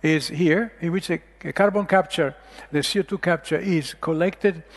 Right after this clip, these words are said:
and stored underground, ut-, utilized as a possible alternative. And the third possibility, which I'm going to discuss now in detail, is a product in which a natural gas, methane, C H four, is transformed itself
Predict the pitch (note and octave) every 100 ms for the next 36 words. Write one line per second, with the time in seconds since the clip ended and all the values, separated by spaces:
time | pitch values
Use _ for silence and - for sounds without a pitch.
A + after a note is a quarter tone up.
0 | - - D3+ D3 - G3 G3 F3+ D3 -
1 | D3+ C#3+ B2+ A2 D#3+ F3+ D3+ - - F#3
2 | G#3 C#3+ A#2+ C#3+ - - - - - D3
3 | C3+ - D#3 - C3+ B2 G#2+ B2 G#2 G2+
4 | F#3 G3+ - - - D3+ E3 - D4 D4
5 | G3+ E3 E3 D3+ D3 C#3 C#3+ C#3+ D3+ C#3+
6 | D3+ D3+ D3+ C3 C3 D#3 C3+ - B2+ B2+
7 | B2 A2 A#2+ - A#2 G3+ - - - -
8 | G3 F#3+ - G3+ A#3+ A3 F#3 G3 G#3 -
9 | C#3+ - D#3 A3 - F3 A#2+ B2 - -
10 | D3 D#3 - - - G3+ D#3 - - C3+
11 | F3+ - - - - A3 - G#3 - A3
12 | G#3 F#3 F#3+ - D#3